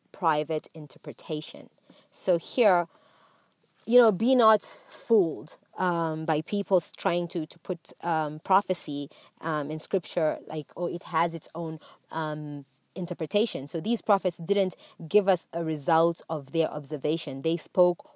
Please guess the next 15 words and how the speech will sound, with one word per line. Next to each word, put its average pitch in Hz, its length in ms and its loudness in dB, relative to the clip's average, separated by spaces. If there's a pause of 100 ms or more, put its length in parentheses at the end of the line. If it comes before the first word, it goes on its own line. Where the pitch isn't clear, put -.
what 156 420 0 (320)
God 143 420 -4 (140)
told 170 360 -6
them. - 280 -14
So - 180 -10
there's 170 260 -4
no 175 180 -4
secret 180 340 -10
interpretation, 156 680 -12 (480)
it's - 180 -8
what 160 360 -2 (100)
God 143 320 -2
has 143 220 -10
actually - 340 -14
spoken. 160 580 -4